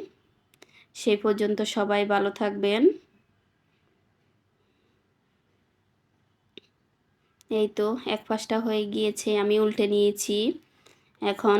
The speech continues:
পরিবেশন করে দেখাচ্ছি কেমন হয়েছে। আশা করছি আমার ভিডিওটি আপনাদের ভালো লেগেছে।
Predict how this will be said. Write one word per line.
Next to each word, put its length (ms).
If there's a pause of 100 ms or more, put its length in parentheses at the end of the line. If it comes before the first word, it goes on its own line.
(100)
পরিবেশন 560
করে 220
দেখাচ্ছি 460
কেমন 320
হয়েছে। 460 (880)
আশা 240
করছি 380
আমার 200
ভিডিওটি 460
আপনাদের 360
ভালো 240
লেগেছে। 480